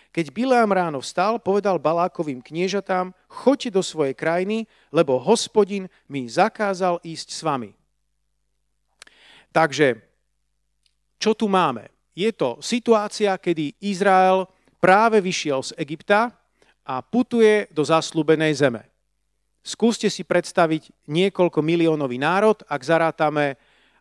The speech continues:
aj deti, ženy, nielen mužov, ktorí častokrát, čísla sa spomínajú len, len mužov,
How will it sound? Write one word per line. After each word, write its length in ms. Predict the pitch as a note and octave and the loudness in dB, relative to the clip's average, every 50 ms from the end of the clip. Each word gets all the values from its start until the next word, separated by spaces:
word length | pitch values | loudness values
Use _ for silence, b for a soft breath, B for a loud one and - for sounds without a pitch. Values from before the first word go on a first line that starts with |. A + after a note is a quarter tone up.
| _ - | _ -4
aj 400 | C3+ C3 B2 A#2+ A#2 A#2 B2+ _ _ | -2 -2 -2 -2 -6 -8 -12 _ _
deti, 560 | _ - G3 G#3+ G3+ - - F#3 F3 E3 C#3 _ _ _ _ _ | _ 0 0 0 0 -2 -6 -6 -6 -8 -8 _ _ _ _ _
ženy, 560 | _ B2+ C3 D3 F#3 G3 F3+ F3 E3+ D#3+ C#3+ - _ _ _ _ _ _ _ | _ -8 0 2 2 2 2 0 -4 -6 -8 -12 _ _ _ _ _ _ _
nielen 320 | D3 D#3 D#3+ D#3 D3 C#3 C3 | -6 -4 -4 -2 -4 -4 0
mužov, 400 | C#3 F3 G3 E3 F#3+ F#3 E3+ - | 2 2 2 4 4 2 2 2
ktorí 240 | - - D#3 D3+ - | -2 -6 -6 -6 -4
častokrát, 640 | - D#3+ D3 - - D#3 - - D#3 D3 C#3+ - _ D3 _ - | -6 -6 -6 -6 -8 -10 -8 -6 -4 -4 -4 -6 _ -18 _ -12
čísla 320 | - E3+ D#3+ - - D#3 | -12 -10 -10 -10 -10 -10
sa 160 | C#3+ - D3 | -10 -10 -14
spomínajú 600 | - - _ D#3 D3+ D3 D3+ D3 C#3+ C3+ C3+ C3+ | -18 -16 _ -14 -12 -12 -10 -10 -10 -8 -8 -8
len, 180 | C3 C3 B2+ B2 b b b b b b b b | -8 -8 -10 -12 b b b b b b b b
len 120 | C3+ C3+ C3+ | -6 -6 -4
mužov, 480 | C#3 D#3+ G3+ F#3 D#3+ F#3+ F3+ F3+ F3+ | 0 0 0 0 2 2 2 2 0